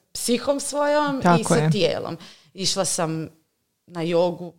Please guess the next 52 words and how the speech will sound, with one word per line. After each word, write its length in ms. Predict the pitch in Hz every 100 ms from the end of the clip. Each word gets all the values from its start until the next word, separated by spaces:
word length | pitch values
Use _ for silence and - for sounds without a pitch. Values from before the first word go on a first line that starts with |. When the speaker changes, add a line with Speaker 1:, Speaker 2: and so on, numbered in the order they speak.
| -
Speaker 1:
redovito, 720 | 151 151 160 156 160 160 202
Speaker 2:
Mhm. 80 | 208
Speaker 1:
znači 300 | - 160 -
krenula 400 | 190 196 190 196
sam 160 | 175 196
ja 80 | 185
na 100 | 170
jogu 340 | 170 175 185 - _ _ _ _ _ _
puno 180 | - 180
prije 220 | 175 190
nego 160 | 180 170
što 120 | 190
sam 180 | 185 185
zatrudnila, 520 | 175 185 233 294 294
ali 220 | 262 262
kako 240 | 247 233 -
sam 220 | - 202
ostala 280 | 214 262 240
trudna, 400 | 247 247 254 247 - -
pričala 340 | 214 214 220 190
sam 180 | 208
sa 140 | 170 175
tom 280 | - 190 185
svojom, 440 | - 185 185 175 - - _ _ _
em, 80 | 165 170 165 160 170 160 90 113 104
ženskom 400 | 202 208 180 -
kod 160 | 170 -
koje, 180 | - 175 _ _
kod 120 | 180
Speaker 2:
Mhm. 140 | 165
Speaker 1:
koje 160 | 180 175
idem 440 | 165 247 302 294 269
i 320 | - 208 196
rekla, 360 | 160 160 156 160
„Možeš 420 | 156 156 147 135
bez 220 | 156 151
problema 520 | - 165 160 175 196
do 180 | 180 175
onog 320 | 190 175 180 180
trena 300 | 180 180 165
kad 180 | 165
ti 220 | 156 190 160
osjećaš 460 | 156 175 - 151
da 140 | - 160
ti 180 | -
je.” 160 | 160 175
Speaker 2:
Da 100 | 180
je 120 | 175
to 140 | 170 165
naporno. 480 | 151 139 - 156
Speaker 1:
Da. 240 | 156 147 -
Speaker 2:
Da. 300 | 185 160 160